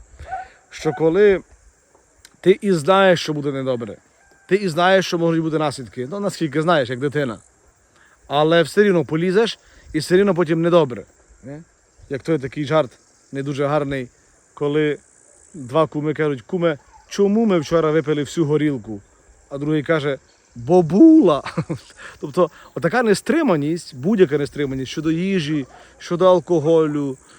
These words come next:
щодо сну нездорового, чи що з-, щодо нездорового відпочинку або такої нерухливості, то це і є дитина в нас. Це і є такий наш Андрій у нас, котрий більше шукає те, що хочеться,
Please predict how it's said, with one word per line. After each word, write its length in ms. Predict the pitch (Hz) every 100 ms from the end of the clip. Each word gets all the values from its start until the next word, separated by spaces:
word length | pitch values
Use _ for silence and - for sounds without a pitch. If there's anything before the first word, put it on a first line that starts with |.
| _
щодо 320 | - 175 180
сну 440 | 170 - 175 180 156
нездорового, 920 | 156 139 135 160 170 156 147 143 135 - _ _ -
чи 100 | 151
що 200 | - 165
з-, 180 | 139
щодо 440 | 135 - 160 160 147 - - _
нездорового 640 | 147 156 127 175 180 156
відпочинку 580 | 160 - 165 175 180 147
або 160 | 151 143
такої 320 | 147 160 147
нерухливості, 800 | 143 160 135 160 156 143 - 196 - - _
то 80 | -
це 180 | 180 196
і 120 | 175
є 100 | 170
дитина 500 | 151 143 151 170 147
в 60 | 131
нас. 340 | 127 113 - - - - -
Це 140 | - 170
і 120 | 160
є 120 | 180
такий 300 | 165 165 170
наш 380 | 160 180 160 - - -
Андрій 500 | - 170 165 185 208 190
у 100 | 170
нас, 420 | 156 165 185 - - - - - -
котрий 600 | - 151 175 196 196 165 - - - -
більше 420 | 135 123 220 175
шукає 420 | 160 156 180 175 160
те, 120 | 175
що 220 | - 170
хочеться, 800 | - 202 190 - 120 - 151